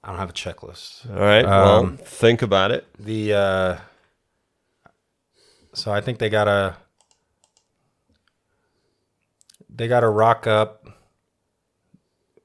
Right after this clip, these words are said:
Speaker 1: very excited to be teaching.
Speaker 2: Yep.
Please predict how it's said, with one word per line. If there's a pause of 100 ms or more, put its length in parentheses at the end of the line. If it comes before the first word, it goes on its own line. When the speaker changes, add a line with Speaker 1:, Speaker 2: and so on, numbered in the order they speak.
(120)
Speaker 1:
very (600)
excited
to
be
teaching. (520)
Speaker 2:
Yep.